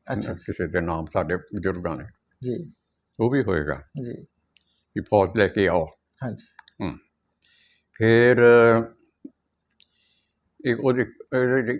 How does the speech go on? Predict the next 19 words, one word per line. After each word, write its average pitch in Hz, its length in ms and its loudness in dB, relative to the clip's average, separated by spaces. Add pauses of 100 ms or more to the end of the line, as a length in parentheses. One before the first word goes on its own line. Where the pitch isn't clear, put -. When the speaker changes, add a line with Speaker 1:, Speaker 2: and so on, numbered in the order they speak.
(140)
Speaker 2:
ਅਭੀ 127 160 0
ਵੀ 113 200 -4
ਆਉਂਦਾ 104 360 2
ਕਿ 113 140 -4
ਜਦੋਂ 101 420 0 (960)
ਛੇਵੇਂ 123 340 2
ਸਤਿਗੁਰ 127 540 -2 (1200)
ਨੇ 101 160 -2
ਸ-, - 240 -14
ਸਰੀਰ 107 380 0
ਤਿਆਗਿਆ 98 600 4
Speaker 1:
ਹਾਂ। - 440 -16 (680)
Speaker 2:
ਤਾਂ 107 460 -2
ਉਹਨਾਂ 117 320 -2
ਦੇ 113 160 0
ਜਿਹੜੇ 98 480 0 (720)
ਚਾਰ 123 340 4
ਕਾਨੀ 156 480 4
ਸੀਗੇ 85 400 -4